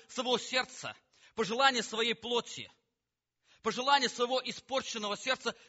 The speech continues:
то предал их Бог похотям сердец. Также гнев, проявляющий по принципу сеяния и жатвы.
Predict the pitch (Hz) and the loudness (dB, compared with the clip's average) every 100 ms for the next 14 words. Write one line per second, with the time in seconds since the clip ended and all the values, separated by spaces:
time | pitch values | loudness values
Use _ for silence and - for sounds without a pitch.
0 | _ 277 - 226 180 247 226 165 139 208 | _ -4 -2 -4 4 4 4 -2 -4 -4
1 | 180 - _ - 180 185 202 185 175 147 | -4 -10 _ -6 -4 -2 -2 -2 -6 -8
2 | 170 151 - - _ _ _ _ _ _ | -6 -6 -8 -20 _ _ _ _ _ _
3 | _ _ - - 277 220 190 226 254 - | _ _ -20 0 2 2 -2 0 0 2
4 | 202 208 214 214 - 196 190 - 220 - | 0 2 4 4 0 -4 -4 -2 -6 -6
5 | 196 190 175 _ _ - 220 202 180 170 | -8 -8 -8 _ _ -10 2 2 2 -2
6 | 175 143 196 196 123 104 | -2 -2 -2 -4 -10 -18